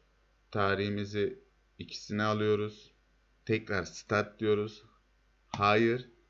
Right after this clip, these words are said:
Geliyoruz. Ee, bakın şu ertelenmiş maçı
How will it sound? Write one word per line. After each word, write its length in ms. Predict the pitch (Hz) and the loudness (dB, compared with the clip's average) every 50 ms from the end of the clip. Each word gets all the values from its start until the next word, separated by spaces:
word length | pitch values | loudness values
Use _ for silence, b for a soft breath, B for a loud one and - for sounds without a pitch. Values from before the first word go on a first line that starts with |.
| _ _ _ _ _ _ _ _ _ _ _ _ _ - | _ _ _ _ _ _ _ _ _ _ _ _ _ -4
Geliyoruz. 840 | - 98 98 101 107 110 107 95 101 107 107 - - - - - - - - | 2 2 4 4 4 4 4 4 2 -2 -4 -6 -12 -16 -16 -18 -14 -8 -4
Ee, 40 | 92 90 87 85 82 80 80 73 67 - 95 | -2 0 0 0 0 0 -2 -2 -4 -2 -2
bakın 280 | 104 104 101 - 104 95 | -2 -2 -2 -2 -6 -6
şu 180 | - - 120 | -4 -2 -2
ertelenmiş 800 | - - 113 117 113 - - 123 120 123 123 123 131 139 135 - | 0 2 2 0 0 0 0 2 2 2 2 2 0 0 -2 -2
maçı 440 | 120 110 104 101 - - - 123 131 | -2 -2 -2 -2 -4 -6 -6 -6 -8